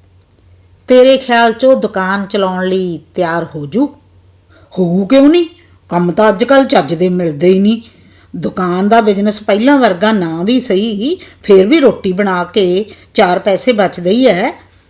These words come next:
ਕੇਵਲ ਨੇ ਰਵਾਇਤੀ ਦਲੀਲ ਦਿੱਤੀ। "ਮੈਂ ਤਾਂ ਸਰਸਰੀ ਜੀ ਗੱਲ ਕੀਤੀ ਸੀ। ਅੱਜ ਕੱਲ੍ਹ ਦੇ ਬੱਚੇ ਆਪਣੇ ਵਾਲੇ ਬਿਜ਼ਨਸ ਵਿੱਚ ਦਿਲਚਸਪੀ ਨਹੀਂ ਰੱਖਦੇ।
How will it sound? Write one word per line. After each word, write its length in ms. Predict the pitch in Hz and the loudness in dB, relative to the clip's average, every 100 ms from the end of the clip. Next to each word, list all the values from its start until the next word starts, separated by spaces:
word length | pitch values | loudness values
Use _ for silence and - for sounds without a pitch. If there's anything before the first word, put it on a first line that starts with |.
| _ _ _ _ _ - | _ _ _ _ _ -4
ਕੇਵਲ 340 | 185 175 175 | -2 0 -2
ਨੇ 160 | 185 190 | 0 0
ਰਵਾਇਤੀ 420 | 170 160 - 175 | -2 -6 -8 -10
ਦਲੀਲ 320 | 151 170 185 | -8 -12 -14
ਦਿੱਤੀ। 360 | 156 143 - 151 _ _ _ _ _ _ _ - | -16 -20 -20 -20 _ _ _ _ _ _ _ -6
"ਮੈਂ 240 | 208 202 196 | 0 0 0
ਤਾਂ 200 | 240 247 | -2 -2
ਸਰਸਰੀ 500 | - 185 - 180 170 | -2 -4 -4 -6 -6
ਜੀ 220 | 175 220 | -4 -2
ਗੱਲ 200 | 190 160 | -2 -4
ਕੀਤੀ 380 | 170 147 - 147 | -10 -12 -12 -12
ਸੀ। 540 | - 160 247 240 - _ _ _ _ _ _ _ _ - | -10 -6 -2 -4 -6 _ _ _ _ _ _ _ _ -4
ਅੱਜ 160 | 202 233 | -2 0
ਕੱਲ੍ਹ 240 | 240 233 | 2 2
ਦੇ 100 | 254 | 2
ਬੱਚੇ 580 | 214 190 - 185 214 285 - - | 0 -2 -6 -2 2 2 0 -8
ਆਪਣੇ 380 | 208 - 214 214 | -8 -4 -4 0
ਵਾਲੇ 260 | 190 190 | 2 0
ਬਿਜ਼ਨਸ 480 | 202 196 185 180 - | 0 -2 -2 -8 -8
ਵਿੱਚ 240 | 170 165 | -10 -4
ਦਿਲਚਸਪੀ 600 | 240 240 226 202 - - 156 | -2 0 -2 -4 -8 -10 -8
ਨਹੀਂ 180 | 180 | -4
ਰੱਖਦੇ। 360 | 240 - - 139 | -4 -4 -8 -18